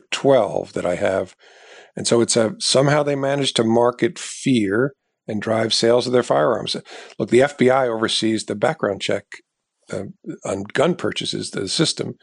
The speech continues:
And I remember seeing the astonishing numbers when President Obama was in office, because what they were telling Americans was,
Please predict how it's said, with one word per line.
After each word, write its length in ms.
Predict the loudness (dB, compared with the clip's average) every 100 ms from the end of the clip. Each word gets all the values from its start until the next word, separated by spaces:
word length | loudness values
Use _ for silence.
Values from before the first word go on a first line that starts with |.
| _ _ _ -8
And 80 | 0
I 60 | 2
remember 280 | 0 -4
seeing 280 | -2 2 4
the 80 | 4
astonishing 1080 | 2 -2 -4 -6 -2 2 2 2 -2 -2 -2
numbers 560 | -2 -2 -6 -8 -10 _ _ _ _ -6
when 280 | -2 -2
President 360 | 2 2 4 2
Obama 440 | 2 2 2 0
was 160 | -2 -2
in 80 | 2
office, 380 | 2 2 -2 -2
because 380 | -2 0 0 -2 -20 -20 -20 -2
what 180 | 0
they 100 | 2
were 80 | 2
telling 480 | 2 2 4 2 2
Americans 580 | 2 4 2 2 -2 2
was, 240 | 2 2